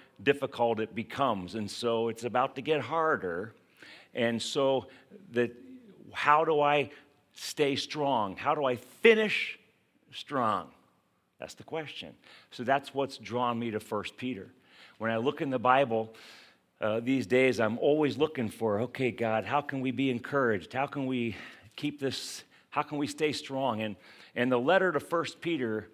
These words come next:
attracts my attention, uh, for a couple of reasons. Number one, it's, uh, he tells us right off the bat in verse one, uh, "Peter, an apostle of Jesus Christ, to God's elect, exiles scattered,"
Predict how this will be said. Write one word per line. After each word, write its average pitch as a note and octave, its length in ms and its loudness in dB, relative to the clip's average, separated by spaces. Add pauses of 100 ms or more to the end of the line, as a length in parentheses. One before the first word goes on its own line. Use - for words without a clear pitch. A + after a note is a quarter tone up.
(140)
attracts D3 500 0
my A2+ 160 -2
attention, G#2 560 -4 (640)
uh, A2+ 280 -2 (320)
for E3 140 4
a D3+ 60 4
couple D#3 340 2
of A#2+ 80 0
reasons. G2+ 420 -2
Number D#3 280 -2
one, D#3 480 0 (1040)
it's, C#3+ 380 2 (320)
uh, A#2+ 380 -2
he B2 180 -4
tells E3+ 320 2
us D3 140 -6
right D#3+ 180 4
off D3+ 200 4
the D3 80 0
bat C#3+ 280 4
in B2 120 -2
verse C3 320 -2
one, A2+ 360 -2 (400)
uh, A2+ 180 0
"Peter, E3 380 0
an C#3+ 80 0
apostle C#3+ 520 0
of A#2 80 -6
Jesus C3+ 320 -4
Christ, C3 500 -2 (100)
to C#3 100 -4
God's C#3 380 4
elect, B2+ 460 2 (300)
exiles C3 800 2
scattered," C#3 720 2